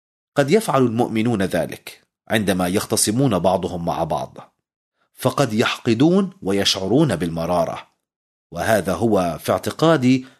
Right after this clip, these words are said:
ما نقرأه عنه هنا. فهو يقول:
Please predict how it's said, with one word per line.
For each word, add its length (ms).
ما 180
نقرأه 640
عنه 340
هنا. 340
فهو 360
يقول: 500